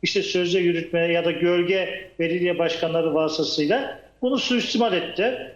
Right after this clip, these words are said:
İşte burada Kürt halkına da, e, zarar verdiler. Yani onlar her ne kadar burada biz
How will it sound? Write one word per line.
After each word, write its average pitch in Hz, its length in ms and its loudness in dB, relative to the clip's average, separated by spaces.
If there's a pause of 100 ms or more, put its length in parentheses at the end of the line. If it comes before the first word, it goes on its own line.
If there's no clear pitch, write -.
(180)
İşte 170 240 -2
burada 233 340 0
Kürt 254 240 -4
halkına 226 480 0
da, - 280 -2 (360)
e, 156 160 2
zarar 156 420 0
verdiler. 104 560 -8 (220)
Yani 170 180 0
onlar 190 560 0
her 214 240 0
ne 214 100 0
kadar 185 320 0
burada 180 380 0
biz - 400 -6